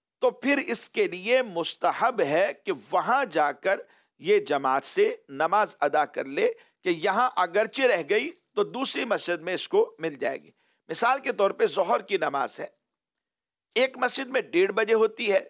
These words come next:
ایک بج کر تیس منٹ پر، اور دوسری مسجد میں پونے دو بجے ہے، ایک بج کر پینتالیس منٹ میں۔ اب یہاں یہ آیا تو جماعت اس کی رہ گئی، اور قریب دوسری مسجد ہے کہ آسانی سے پہنچ بھی سکتا ہے،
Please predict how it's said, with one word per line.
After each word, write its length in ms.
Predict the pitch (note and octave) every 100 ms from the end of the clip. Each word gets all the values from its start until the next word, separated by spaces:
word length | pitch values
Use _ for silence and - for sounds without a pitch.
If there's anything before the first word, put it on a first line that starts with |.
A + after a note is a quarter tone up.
| _ _ _ _ _ -
ایک 240 | G#3 A#3 E3+
بج 200 | D#3 -
کر 200 | G3+ - _ _
تیس 260 | A#3+ B3 G3+
منٹ 300 | A3 G#3+ -
پر، 220 | - _ _ _ _ _ _ -
اور 100 | A3+
دوسری 380 | E3 B3 - D4
مسجد 320 | C#4+ G#3+ A3+
میں 140 | A3 A#3 -
پونے 240 | G3 G#3+ G3+
دو 200 | D3 E3
بجے 240 | F#3 G3+
ہے، 120 | G3 F#3 _ _ _ _ _
ایک 320 | G3+ A#3+ C4+ -
بج 240 | F3 -
کر 200 | G#3 G#3+ -
پینتالیس 580 | F3 D#3+ D#3 D3+ D#3+ E3
منٹ 260 | F#3 A3 G#3+
میں۔ 140 | G#3+ - _ _ _ _ _ _ -
اب 140 | A3+ A3
یہاں 320 | G#3+ G3+ C4+
یہ 160 | C4+ - -
آیا 200 | D#3 G3+ F3+ -
تو 100 | -
جماعت 400 | F#3+ F#3 G#3 A#3
اس 100 | G#3 -
کی 120 | E3
رہ 140 | D#3+ C#3+
گئی، 180 | G3+ - _ _ -
اور 80 | A#3+
قریب 360 | - B3+ D4 C#4+
دوسری 280 | C4 - C4
مسجد 340 | A#3 G3+ C#4
ہے 80 | A3+
کہ 120 | - -
آسانی 460 | F3 - G#3+ B3
سے 260 | A#3+ G3+ D#3+ - _
پہنچ 260 | - C3+ E3
بھی 120 | F3+
سکتا 340 | A3 G#3+ -
ہے، 80 | F#3